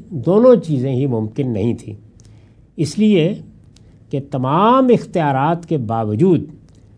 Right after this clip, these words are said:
ان کے شایان شان یہی تھا کہ جو قدم بھی اٹھائیں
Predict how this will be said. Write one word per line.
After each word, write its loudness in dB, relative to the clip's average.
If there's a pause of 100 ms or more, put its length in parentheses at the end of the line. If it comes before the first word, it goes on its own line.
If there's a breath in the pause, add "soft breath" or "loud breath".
(140)
ان -2
کے -2
شایان -2
شان 0
یہی 2
تھا -8 (680 loud breath)
کہ -6
جو 0
قدم 2
بھی 2
اٹھائیں 0